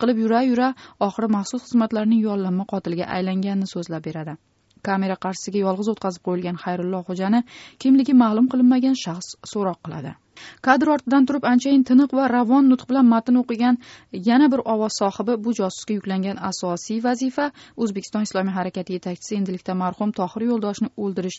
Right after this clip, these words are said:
edi, deya taqdim qiladi. Hech bir qiyin qistovsiz, o'z ixtiyori bilan qilgan jinoyatlarga iqror ekanini aytgan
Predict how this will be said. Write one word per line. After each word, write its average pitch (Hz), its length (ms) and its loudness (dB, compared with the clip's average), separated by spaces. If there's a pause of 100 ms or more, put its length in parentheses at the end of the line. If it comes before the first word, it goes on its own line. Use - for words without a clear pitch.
(140)
edi, 170 140 -4 (160)
deya 185 240 -8
taqdim 170 380 -8
qiladi. 147 260 -10 (320)
Hech 302 200 0
bir 320 160 4
qiyin 277 260 6
qistovsiz, 220 500 -2 (120)
o'z 262 200 -2
ixtiyori 208 420 -2
bilan 220 200 0
qilgan 220 300 0
jinoyatlarga 202 540 -2
iqror 247 380 0
ekanini 202 380 -4
aytgan 208 260 -6